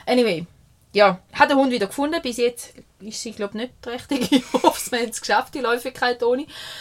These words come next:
Aber Kopf, ja. Und diese Lücke im Haken ist jetzt mittlerweile auch versperrt. Habe ich alles erledigt. Habe ich auch selber morgen noch gemacht, übrigens. Ähm, darum habe ich auch erst am Mittag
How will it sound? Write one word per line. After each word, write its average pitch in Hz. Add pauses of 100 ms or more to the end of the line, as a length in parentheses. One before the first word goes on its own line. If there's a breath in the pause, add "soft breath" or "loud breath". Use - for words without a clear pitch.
(200 loud breath)
Aber 240
Kopf, 240
ja. 185 (160)
Und 247
diese 247
Lücke 277
im 240
Haken 233
ist 226
jetzt 220
mittlerweile 185
auch 117
versperrt. -
Habe 185
ich 175
alles 175
erledigt. - (180)
Habe 202
ich 175
auch 170
selber 175
morgen 170
noch 160
gemacht, -
übrigens. - (420 loud breath)
Ähm, 196
darum 240
habe 233
ich 202
auch 202
erst 220
am 208
Mittag 214